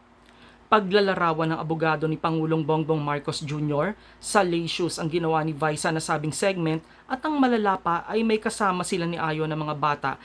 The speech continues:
na napanood on national T V. Sabi ng dating senador, ang problema raw sa Pilipinas, kung meron kang power, mapa politika, social at economic, ay halos hindi mo na iniisip ang iyong kapwa.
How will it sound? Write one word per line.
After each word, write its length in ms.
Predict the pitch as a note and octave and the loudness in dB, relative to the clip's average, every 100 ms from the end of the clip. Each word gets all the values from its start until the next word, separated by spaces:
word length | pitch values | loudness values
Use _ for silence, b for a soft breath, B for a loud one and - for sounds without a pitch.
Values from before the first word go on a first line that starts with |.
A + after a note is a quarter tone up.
| B - | B -4
na 80 | G3 | 0
napanood 640 | G#3 G3+ G3 E3+ E3+ D#3+ | 0 0 -2 0 -2 0
on 160 | E3 E3+ | -2 -2
national 480 | E3 C#3+ F3 D#3+ D3 | -2 -2 -2 -2 -2
T 240 | E3 C#3 | -4 -6
V. 80 | C3 C3 A#2 - _ _ - B B B | -6 -8 -8 -14 _ _ -20 B B B
Sabi 320 | - A3+ G#3 | -2 0 2
ng 160 | G#3+ F#3 | 2 4
dating 320 | E3+ E3 F3 | 2 2 -2
senador, 560 | - D#3 C#3 D3 F3+ - | -2 -2 0 0 -2 -2
ang 160 | G#3+ | -2
problema 480 | G#3 G#3+ E3 F3 E3 | 0 -2 0 0 0
raw 80 | E3 D#3+ | 0 -2
sa 80 | F#3+ | -2
Pilipinas, 720 | E3 D#3+ F3 D3+ D#3 - B B - | -2 -2 0 0 0 -4 B B -2
kung 160 | C4 C#4 C#4 | 4 6 6
meron 240 | C4 C4 | 4 2
kang 160 | A#3 G3+ | 0 0
power, 560 | G3+ F#3 E3 D#3+ D#3+ - - | 0 2 2 0 0 -6 -4
mapa 320 | F#3 F3+ F3+ | -2 0 -2
politika, 720 | F3+ F3 D#3+ E3 E3 E3+ G3+ B - | -2 -2 -2 -2 0 0 -2 B -14
social 560 | - A3 A#3 A#3 G#3 | 2 4 4 4 2
at 160 | - - | 0 -4
economic, 560 | D#3+ F3 G3 G#3 E3 - - | -2 0 2 2 2 -2 -6
ay 160 | - A#3 | 2 4
halos 400 | A#3+ A#3+ A#3+ A#3 | 6 4 2 2
hindi 240 | G#3 F#3 | 0 0
mo 160 | G3+ G3+ | -2 -2
na 80 | F#3+ | -2
iniisip 560 | F3+ E3+ D3+ - D#3+ | -4 -4 -4 -4 -2
ang 160 | D#3+ D3+ | 0 0
iyong 160 | D#3 | 0
kapwa. 480 | D3 C#3 - C3+ - | 0 -4 -2 -4 -4